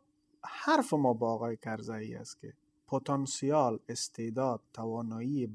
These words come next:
بسیج را از دست نده. تو به خاطر سازش با یک گروه حوزهٔ ضد طالبانی را که نزدیک نود فیصد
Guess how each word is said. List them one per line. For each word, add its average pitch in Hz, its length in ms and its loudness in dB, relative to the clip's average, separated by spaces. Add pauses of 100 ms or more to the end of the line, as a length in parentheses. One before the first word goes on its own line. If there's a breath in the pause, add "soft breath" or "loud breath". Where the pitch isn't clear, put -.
(100)
بسیج 120 680 -2
را 110 120 -8 (220)
از 110 240 -10
دست 131 300 -2
نده. 135 320 -2 (1800)
تو 240 140 8
به 180 160 8
خاطر 151 520 2
سازش 139 600 2
با 120 260 2
یک 117 200 2 (120)
گروه 127 460 4 (460)
حوزهٔ 147 560 6
ضد 139 500 2
طالبانی 123 720 2
را 156 160 4
که 117 300 -6 (160)
نزدیک 120 540 -2
نود 117 420 0
فیصد 113 520 -8